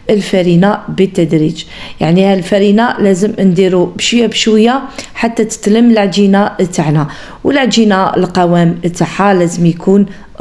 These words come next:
طري ماشي يابس البنات. نطريو العجينه تاعنا دائما الصبلي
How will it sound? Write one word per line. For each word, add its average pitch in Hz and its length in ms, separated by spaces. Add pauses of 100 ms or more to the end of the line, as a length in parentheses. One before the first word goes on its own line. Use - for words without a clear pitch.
(160)
طري 170 280 (180)
ماشي 165 400
يابس 156 420
البنات. 202 420 (380)
نطريو 175 760
العجينه 170 420
تاعنا 156 280
دائما 185 480
الصبلي 185 520